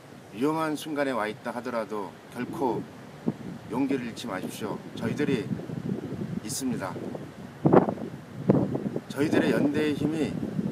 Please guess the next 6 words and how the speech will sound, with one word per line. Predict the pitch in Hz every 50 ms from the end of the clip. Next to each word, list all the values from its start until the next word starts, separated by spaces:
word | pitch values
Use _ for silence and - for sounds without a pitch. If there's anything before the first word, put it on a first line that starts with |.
| - - - - - - - - - - - - - - -
이 | - -
정권을 | - - 151 143 151 - - 165 165 165 160 147 131 - - - - - - - - - - -
바꾸고 | - - - 143 143 127 127 110 - - - - - - - - - - - - - 440 - - - - - - - - - - - - - -
좀 | 120 127 147 151
더 | 147 151 139 113 85 - - - - - - - - - - - - - - - - - - - - - - - - - - - - - -
희망찬 | - 165 170 175 175 175 - - 156 139 120 -